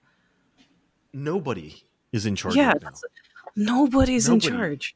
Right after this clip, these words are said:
Speaker 1: Nobody's been in charge for a long time.
Speaker 2: <laughs> It's, it's crazy.
Speaker 1: America,
Speaker 2: Everyone is
Speaker 1: America isn't, is not, you know, I think that Ameri-, like, this whole fucking pandemic has been a test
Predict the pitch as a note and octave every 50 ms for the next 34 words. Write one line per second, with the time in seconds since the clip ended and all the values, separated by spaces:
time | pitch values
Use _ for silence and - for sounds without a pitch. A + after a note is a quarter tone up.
0 | _ _ - C#3 F3+ G#3+ C4 C#4 A#3 G3 B3 A3 G3 F#3 - - E3+ E3 - -
1 | - B2+ A#2 G#2+ G#2 A2 A#2 A#2 A2 - A#2+ G#2 F2+ D#2+ F2 - _ - - -
2 | - _ _ _ _ _ _ _ _ _ - - - - - - B4+ - A#3+ D4
3 | D#4+ - - C#4+ - - - - A3 - - C#4 C#4 - - - - - - C#4+
4 | D4 D4 - C4 B3 G3 B3+ F4 G4 G4+ B3+ B3 C4 B3+ A#3+ B3 G#3+ B3 D#4+ F#4+
5 | F#4 - D#4 D4 G3+ - - G#3+ E3 E3+ G3 F3 C#3 C3 - _ - F3 E3+ D3+
6 | E3 E3 D#3 E3 F3 F3 F3 E3 D3 C3 - _ _ _ - F#3 E3 D3 C3+ A#2+
7 | G#2+ G2+ G2+ F#2+ F#2 F2+ F2+ - - _ _ _ _ _ _ _ _ _ _ -
8 | G#3 G#3 C4 F4 F4 - - A3+ F#3 B2+ A#2+ A#2 - - _ _ _ - D3+ C#3
9 | C#3 C#3+ C#3+ D3 C3+ C#3 C3+ B2+ B2 - - - - - - _ - G#3 D4 -
10 | - - F4+ F#4 F#4 - - B3 G#3+ - A#3 G#3 G3 F#3 E3+ - - - D#3+ C3+
11 | A#2 A#2 A2 G#2+ G2 F#2+ F#2 - - A#2 A#2 G#2+ G#2+ - A#2+ A2 G2 - - -
12 | A2+ G#2+ G2+ - - -